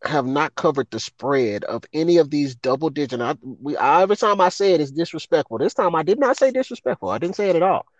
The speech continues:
It is a horrible, horrible number. But as far as this seventeen and a half, I now don't believe that the Texans will score a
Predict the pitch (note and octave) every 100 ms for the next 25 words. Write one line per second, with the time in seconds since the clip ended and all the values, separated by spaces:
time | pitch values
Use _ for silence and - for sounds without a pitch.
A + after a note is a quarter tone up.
0 | _ _ _ _ E3+ D#3 B2+ C3 D3+ A#3+
1 | C4 F3 C#3+ C3 G#3 F#3 C#3 B2+ D#3 G#3
2 | F#2+ - - _ _ _ _ - C3 D3+
3 | - C#3+ C#3 - G#3 A3+ A3 E3+ E3+ D#3+
4 | D3+ D3+ - - F#3 G#3 G#3+ G#3+ G#3 G3
5 | F#3 D#3 D3+ E3+ F3+ F3+ - _ _ -
6 | D3 A3 G#3+ E3 F#3 F3 D3 C3+ E3 G#3+
7 | G3 F#3 G3+ F3+ E3+ D3 F#3+ - F#3+ F#3+
8 | D3 C3+ - - E3 D3+ B2+